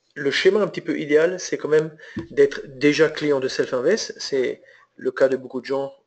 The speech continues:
euh, ce soir, et, euh, de travailler avec la Nano. Dans ce cas-là, on a notre Nano et en plus, on accède à toutes ces différentes, euh, euh, instruments financiers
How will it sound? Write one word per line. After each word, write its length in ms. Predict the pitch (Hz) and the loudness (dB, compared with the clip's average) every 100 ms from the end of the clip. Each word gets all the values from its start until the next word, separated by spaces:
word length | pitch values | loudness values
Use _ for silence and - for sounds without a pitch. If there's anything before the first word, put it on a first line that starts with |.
| - | -8
euh, 220 | 135 127 | -4 -4
ce 160 | 117 131 | -6 -6
soir, 420 | 156 196 214 214 - | -2 -2 -2 -8 -6
et, 340 | 165 185 185 _ _ _ - | -4 -4 -8 _ _ _ -6
euh, 640 | 131 131 131 131 123 - | -2 0 0 0 -2 -4
de 100 | 131 | -6
travailler 360 | 135 - 139 147 | -6 0 4 4
avec 180 | 147 143 | 4 0
la 80 | 135 | 0
Nano. 400 | 131 120 - _ | 0 -4 -8 _
Dans 160 | 120 127 | -4 -2
ce 80 | - | 0
cas-là, 480 | 131 147 196 196 _ _ _ - | 2 2 0 -4 _ _ _ -8
on 120 | 147 | -4
a 60 | 143 | 0
notre 240 | 143 - | -2 0
Nano 440 | 135 127 156 196 - | -2 2 0 -2 -4
et 280 | 147 - - _ _ _ - | -4 -4 -8 _ _ _ 0
en 160 | 180 | 2
plus, 520 | 180 165 202 - - _ _ _ _ _ _ _ 175 | 2 -4 -6 -6 -16 _ _ _ _ _ _ _ 0
on 160 | 190 | 2
accède 560 | 165 - - 160 151 - - _ - | 2 0 4 4 4 -4 -16 _ -10
à 100 | 135 | -10
toutes 180 | 151 | -10
ces 560 | - 156 147 139 131 131 - | -8 -2 0 0 -4 -12 -16
différentes, 540 | 156 - 147 139 - | -6 0 0 0 2
euh, 340 | 131 123 - - - _ - | 2 2 -2 -16 -20 _ -10
euh, 1500 | 123 120 117 123 123 113 113 - - - - 120 60 113 98 127 | -4 0 0 -2 -8 -18 -18 -20 -18 -18 -10 -8 -6 -8 -6 -4
instruments 300 | 143 151 135 | -2 -2 -4
financiers 580 | 147 135 127 175 214 | -2 -2 0 -2 -2